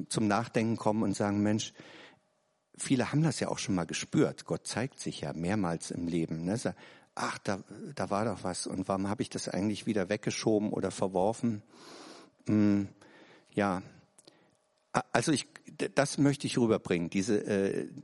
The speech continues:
ich komme aus der D D R, also für mich, dass, dass Jesus keine Stasi ist, also, äh, kleiner Finger oder wie ist es, kleine Hand, pass auf, was du tust.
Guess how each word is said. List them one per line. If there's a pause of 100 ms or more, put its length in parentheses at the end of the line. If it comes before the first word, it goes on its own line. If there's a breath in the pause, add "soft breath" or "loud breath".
(160)
ich
komme
aus
der
D
D
R,
also
für
mich,
dass,
dass
Jesus
keine
Stasi
ist,
also,
äh,
kleiner
Finger
oder
wie
ist
es,
kleine
Hand,
pass
auf,
was
du
tust.